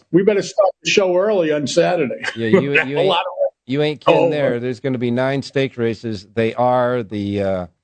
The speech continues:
Speaker 2: Colonel Liam, the McDiarmida, the Here Comes the Bride, the Devon Dale for the three-year-old fillies, the Very One, uh, popular, uh, stakes race, marathon stakes race on the turf,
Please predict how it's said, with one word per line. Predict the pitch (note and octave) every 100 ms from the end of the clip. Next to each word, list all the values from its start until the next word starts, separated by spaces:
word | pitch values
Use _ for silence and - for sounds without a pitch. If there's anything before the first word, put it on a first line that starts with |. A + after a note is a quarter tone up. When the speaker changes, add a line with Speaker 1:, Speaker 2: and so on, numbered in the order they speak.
| _ _ _ _ _ _ _
Speaker 2:
Colonel | C#3 C#3 C3+ B2
Liam, | C3+ D#3+ F#3+ E3+ _ _ _ _ _ _ -
the | G2+
McDiarmida, | G#2 - A#2+ C3+ D3 F3 F3 _ _ _ _ _ -
the |
Here | G2+ B2
Comes | - B2+ A2+
the | A2
Bride, | G2+ A#2 D3 D#3+
the | G#2
Devon | F2 G2+ A2+ A#2+ G2
Dale | A#2 B2
for | B2+
the | G#2 G#2
three-year-old | G#2+ G#2+ A#2 C3 C3
fillies, | A#2 A2 C3 - -
the |
Very | F#2+ A#2+ B2 C3+
One, | B2 B2+ C#3+ E3+ - -
uh, | G2 G2
popular, | F#2+ A#2+ A#2 A#2+ A2 G#2+
uh, | G#2 G2+
stakes | - A#2+ A2+
race, | A#2 G#2+ G2+
marathon | G#2+ A2 G2+ G#2 G#2
stakes | - A2+ G2+
race | G2+ G2
on | - G#2
the | F2
turf, | F2 A#2 A#2+ C#3+